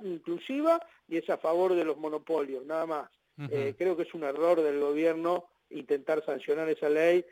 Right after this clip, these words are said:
Speaker 1: y sería bueno que los diputados del campo nacional y popular no la aprueben.
Speaker 2: Ujú. Eh, el, el, a ver, ya que estamos hablando del dólar soja, porque a simple vista uno diría, bueno, es una medida que está bien, ayuda a los más poderosos,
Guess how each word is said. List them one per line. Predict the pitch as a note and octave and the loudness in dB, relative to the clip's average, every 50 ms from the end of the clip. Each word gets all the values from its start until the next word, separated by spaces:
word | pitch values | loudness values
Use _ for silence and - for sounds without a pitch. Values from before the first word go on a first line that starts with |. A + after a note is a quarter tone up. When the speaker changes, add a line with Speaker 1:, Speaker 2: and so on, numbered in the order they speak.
| - _ _ _ - | -18 _ _ _ -8
Speaker 1:
y | D#3 D3 - | -8 -8 -6
sería | - - D3 E3 E3 D3+ | -2 0 4 4 4 6
bueno | D3+ E3 E3 E3 D3+ | 6 4 2 2 0
que | C#3 D3+ | -2 -2
los | C#3+ C3 | -2 -2
diputados | D3 C#3 - - D3+ - F3 D#3+ D#3+ D3 | -4 -8 -6 -8 -2 2 2 4 4 2
del | C#3+ C#3 | 2 0
campo | - - D3+ D3+ - D3+ | -2 -4 -4 0 -2 -2
nacional | C#3 C3+ A#2+ - C#3+ D3 D3+ | -2 -2 -6 -6 -8 -6 -6
y | D3 | -4
popular | - C3+ B2+ - C3+ C#3+ D3+ D#3 D3 | -6 -6 -6 -4 -2 0 0 0 0
no | D3 C#3+ C3+ | -2 -2 0
la | C3 | 0
aprueben. | C3 - - B2+ B2 A#2+ A2+ A2 A2+ - | -2 -2 -4 -4 -4 -4 -4 -8 -10 -12
Speaker 2:
Ujú. | D#3+ D3+ C#3 A#2 C3 B2 A#2+ - - - - - - - - - | -12 -12 -12 -10 -12 -14 -14 -16 -20 -20 -20 -20 -20 -20 -10 -10
Eh, | E3+ E3+ - | -10 -8 -6
el, | F3 E3+ F#3 F#3 - | -6 -6 -6 -6 -6
el, | F#3+ F3+ F#3+ D#3+ | -6 -6 -4 -2
a | E3+ F#3 | -4 -2
ver, | G3+ A3 G#3 - - | -2 -4 -6 -6 -10
ya | - - G#3 | -10 -12 -10
que | G3+ | -10
estamos | F#3 - G#3 G#3 G3 E3 - | -8 -6 -4 -4 -4 -4 -4
hablando | F3+ F#3 G3+ G3 F#3 F3 | -4 -4 -4 -4 -4 -4
del | E3 D#3+ | -4 -4
dólar | F3 F3+ E3+ D#3+ D3 | -6 -4 -4 -4 -4
soja, | C#3+ - E3 D3 C3+ - - B2+ B2+ - _ _ _ - - - _ _ _ | -4 -6 -4 -4 -4 -2 -4 -4 -4 -6 _ _ _ -20 -20 -20 _ _ _
porque | _ E3+ D#3 D3+ F3+ | _ -8 -4 -4 -4
a | E3+ | -4
simple | - A#3+ A#3 F#3+ A3 A3+ | -2 -4 -4 -4 -4 -4
vista | A#3 A#3 - - A#3 | -4 -4 -2 0 -2
uno | G#3+ G#3 G3+ | 0 0 0
diría, | F#3+ F#3+ G3 G3 | -2 0 0 -2
bueno, | F#3+ F#3 F#3 F3 E3 D#3+ E3+ F#3+ | -2 0 -2 -2 -2 -2 -4 -4
es | F#3+ - | -6 -6
una | G#3+ G3+ F#3 | -8 -8 -8
medida | F#3 F3 F3 F#3+ G3+ G#3 G3+ G3 F#3 | -8 -8 -8 -8 -8 -6 -4 -4 -4
que | - - - F3+ F3+ F#3 F#3 | -6 -6 -6 -4 -2 -2 -2
está | D#3+ - - | -2 -4 -6
bien, | D3+ D3 D3 C#3+ C3+ C3 C3 | -6 -4 -2 -2 -2 -4 -4
ayuda | B2+ - - F#3 E3+ D#3 | -6 -6 -6 -6 -4 -4
a | |
los | D3 D3 | -4 -4
más | D#3 E3+ E3 - | -4 -4 -4 -4
poderosos, | - F#3+ F#3 F#3 G3+ G3+ F#3+ E3 E3+ D3+ C3+ - | -4 -4 -2 -2 -2 -2 -2 -4 -6 -10 -12 -14